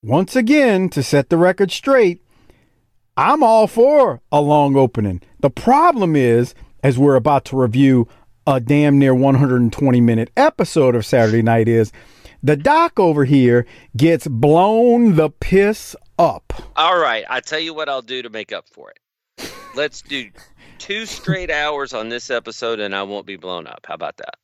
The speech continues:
Speaker 1: No, not happening.
Speaker 2: Why?
Speaker 1: You
Speaker 2: I got
Speaker 1: know
Speaker 2: lots of
Speaker 1: why
Speaker 2: notes. It's a
Speaker 1: tonight.
Speaker 2: long show. Let's go. Let's do it for the people.
Speaker 1: Yeah,
Speaker 2: We're here.
Speaker 1: okay.
Speaker 2: We got nothing to go do except the show.
Speaker 1: Mm. Sh-, <laughs> right.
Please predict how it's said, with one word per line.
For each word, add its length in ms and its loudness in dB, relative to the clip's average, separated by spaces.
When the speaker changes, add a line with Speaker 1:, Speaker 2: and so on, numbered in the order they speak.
Speaker 1:
No, 540 0
not 300 0
happening. 300 -2
Speaker 2:
Why? 260 -2
Speaker 1:
You 200 -16
Speaker 2:
I 100 2
got 120 6
Speaker 1:
know 120 6
Speaker 2:
lots 80 4
of 60 2
Speaker 1:
why 200 2
Speaker 2:
notes. 60 -2
It's 80 -10
a 40 -4
Speaker 1:
tonight. 260 0
Speaker 2:
long 160 -6
show. 200 -6
Let's 220 -18
go. 380 -8
Let's 160 -16
do 160 -10
it 80 -14
for 80 -20
the 100 -8
people. 360 -4
Speaker 1:
Yeah, 240 -4
Speaker 2:
We're 60 2
here. 180 2
Speaker 1:
okay. 480 -6
Speaker 2:
We 100 -10
got 200 -4
nothing 340 -6
to 80 -12
go 180 -12
do 380 -14
except 420 -10
the 100 -16
show. 260 -12
Speaker 1:
Mm. 260 -6
Sh-, 220 -16
<laughs> 40 -8
right. 1000 -6